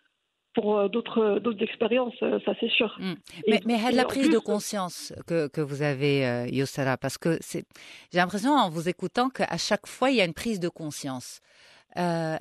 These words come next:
Speaker 2: elle est pas donnée à tout le monde quand même, parce que d'autres personnes vous diront, euh, moi j'ai vécu ça, mais, euh, c'était à contre-cœur, je voulais pas faire ça, c'était en attendant, mais voilà, euh, maintenant je fais ce que je veux. C'est-à-dire que vous, vous tirez une leçon,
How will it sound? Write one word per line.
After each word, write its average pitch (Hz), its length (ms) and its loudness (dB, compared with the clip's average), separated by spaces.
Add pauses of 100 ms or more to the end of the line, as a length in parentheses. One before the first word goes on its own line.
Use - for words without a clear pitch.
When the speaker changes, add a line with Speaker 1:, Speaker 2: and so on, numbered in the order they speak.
Speaker 2:
elle 175 160 -2
est 202 100 -2
pas 277 140 0
donnée 190 320 2
à 156 80 4
tout - 160 -4
le 160 60 0
monde 170 280 0
quand 135 140 -2
même, 123 160 -2
parce 160 160 -4
que - 100 0
d'autres 247 200 2
personnes 285 320 0
vous 240 140 0
diront, 233 360 2 (420)
euh, 196 440 6
moi 247 240 4
j'ai 220 120 0
vécu 208 280 0
ça, 262 440 4
mais, 220 440 4
euh, 190 240 6 (460)
c'était 214 260 2
à 196 80 4
contre-cœur, 254 720 0
je 196 100 -2
voulais 196 220 0
pas 185 160 0
faire 165 160 -4
ça, 247 180 2
c'était 220 280 -2
en 196 100 0
attendant, 185 580 2
mais 220 120 0
voilà, 180 640 4
euh, - 40 2
maintenant 180 400 2
je 180 140 0
fais 202 220 0
ce - 120 -2
que 185 200 0
je 170 120 2
veux. 156 300 2 (400)
C'est-à-dire 220 360 2
que 240 100 0
vous, 226 480 2
vous 202 240 -6 (320)
tirez 277 340 4
une 220 140 2
leçon, 208 460 0